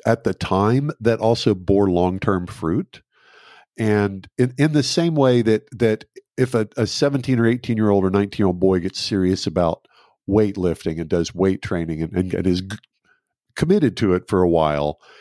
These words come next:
it also will bear long-term fruit, fruit that lasts for decades.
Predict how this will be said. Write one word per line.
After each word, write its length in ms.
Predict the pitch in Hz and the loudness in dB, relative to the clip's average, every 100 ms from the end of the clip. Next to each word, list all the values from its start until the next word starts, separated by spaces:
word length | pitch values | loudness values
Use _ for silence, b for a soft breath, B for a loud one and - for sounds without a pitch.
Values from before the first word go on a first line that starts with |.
| B B - | B B 0
it 180 | 151 - | 0 2
also 320 | 131 127 135 | 0 0 0
will 180 | 101 101 | 2 2
bear 300 | 98 98 87 | 2 0 2
long-term 540 | 87 82 85 - 78 | 0 0 -2 -4 -6
fruit, 280 | - 78 71 - | -6 -8 -8 -10
fruit 260 | - 120 - | -2 0 0
that 100 | 95 | -2
lasts 320 | 95 85 - | 0 -2 -4
for 160 | - 80 78 | -6 -6 -2
decades. 720 | 104 80 - - - - - | -2 -2 -6 -10 -10 -16 -18